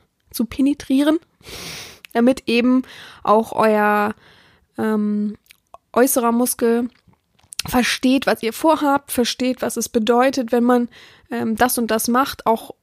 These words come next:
Muskeln können sozusagen lernen von euch und immer wieder gleiche Abläufe, ja, kennt man ja durch <laughs> verschiedene Studien und verschiedene,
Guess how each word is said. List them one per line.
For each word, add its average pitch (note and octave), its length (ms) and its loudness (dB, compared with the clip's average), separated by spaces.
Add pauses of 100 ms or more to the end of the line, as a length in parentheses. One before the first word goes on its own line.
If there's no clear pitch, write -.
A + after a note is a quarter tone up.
(260)
Muskeln C4 580 0
können A3+ 440 0
sozusagen G#3+ 600 -6
lernen D4 540 0
von C#4+ 260 -6
euch C4 440 -2 (500)
und A3+ 440 2
immer A#3+ 280 2
wieder A3+ 180 2
gleiche G#3+ 280 -2
Abläufe, A#3 560 -2
ja, G#3+ 240 -2
kennt - 240 -6
man A3+ 180 0
ja A3+ 140 0
durch A3+ 200 -2
<laughs> - 20 -4
verschiedene C4+ 520 0
Studien C4 600 -2
und - 160 -12
verschiedene, B3 540 -2